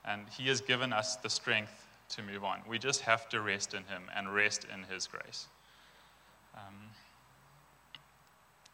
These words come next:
okay, and so to wrap this up, my attempt at a dictionary definition for grace: the unearned, undeserving, and unchanging favor of God. Okay,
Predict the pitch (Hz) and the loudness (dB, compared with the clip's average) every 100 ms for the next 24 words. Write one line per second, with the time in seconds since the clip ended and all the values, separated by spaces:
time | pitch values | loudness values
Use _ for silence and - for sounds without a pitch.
0 | - 117 113 101 - 107 98 90 - - | -8 -4 -4 2 2 2 -2 -4 -16 -20
1 | - - - - - - - - - 110 | -20 -20 -20 -20 -20 -20 -20 -18 2 6
2 | 113 - 110 117 101 - - - - - | 6 6 4 6 6 4 -14 -18 -20 -20
3 | 104 104 101 104 - 131 127 113 101 101 | 0 4 4 2 2 2 2 0 -2 -2
4 | 110 - 107 104 104 107 104 101 104 98 | -2 0 0 2 0 0 -6 -4 -6 -8
5 | 101 110 98 - - - - - - - | 0 4 4 2 -10 -16 -20 -20 -20 -20
6 | - - - - 127 123 123 120 113 110 | -20 -20 -14 6 8 8 6 4 4 0
7 | 113 113 120 110 107 104 104 104 104 101 | 2 2 2 2 2 0 -2 -4 -8 -2
8 | 107 110 - 107 101 98 98 98 98 95 | -2 0 -2 -2 -2 -6 -2 0 0 -2
9 | 90 - - - - - - - - - | -6 -6 -8 -8 -18 -20 -20 -20 -20 -2
10 | 101 | 0